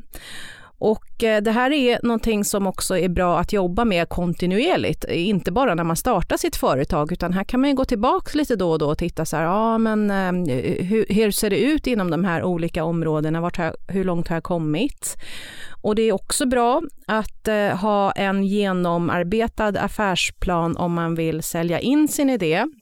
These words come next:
till, till exempel en investerare. Eh, eller för den delen även när man ska träffa kunder, eh, men också banken. Så, eh, en, eh,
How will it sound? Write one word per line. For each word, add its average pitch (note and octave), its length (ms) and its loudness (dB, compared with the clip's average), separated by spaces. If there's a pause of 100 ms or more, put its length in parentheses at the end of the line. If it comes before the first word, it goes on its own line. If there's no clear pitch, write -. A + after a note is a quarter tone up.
till, F3 380 -2
till F3+ 220 -4
exempel E3 640 -2
en D#3+ 180 0
investerare. F3+ 840 0 (640)
Eh, E3+ 420 -2
eller G3 680 0
för - 140 -2
den G#3+ 260 0
delen F#3+ 480 0
även F3 360 -2
när E3+ 80 -2
man E3 140 -2
ska - 140 -6
träffa E3 360 -4
kunder, E3+ 800 0
eh, D#3+ 320 -2
men E3 180 0
också - 260 -4
banken. A3 560 -4 (640)
Så, A3+ 480 2
eh, G3+ 300 2 (400)
en, A3 340 0
eh, G3+ 800 -2